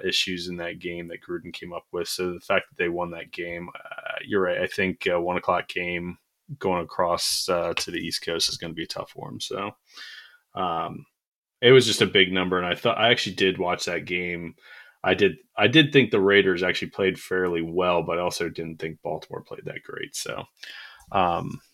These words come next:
but, uh, so on to my second pick. Uh,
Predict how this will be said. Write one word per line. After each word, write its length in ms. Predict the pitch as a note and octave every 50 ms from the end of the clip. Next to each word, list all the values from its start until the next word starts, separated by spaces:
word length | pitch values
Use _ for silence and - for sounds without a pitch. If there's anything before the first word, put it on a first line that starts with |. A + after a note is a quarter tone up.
| _ _ _ _ _ _ _
but, 300 | - G2+ F#2+ F2+ - - - _ _ _ _ _ _ _ _ _ -
uh, 260 | G2+ F#2 F#2 F#2 F2
so 400 | - - B2+ G#2+ G2+ G2 G#2 - -
on 160 | A#2+ C3 B2+
to 40 | A#2
my 160 | G#2 G#2 G#2
second 380 | - - A2 F#2 - F#2+ E2+
pick. 400 | - - F#2+ F2+ F2+ - - - - - - - - - - - - - - - -
Uh, 360 | - A#2 A2 A2 G#2+ G#2 G2+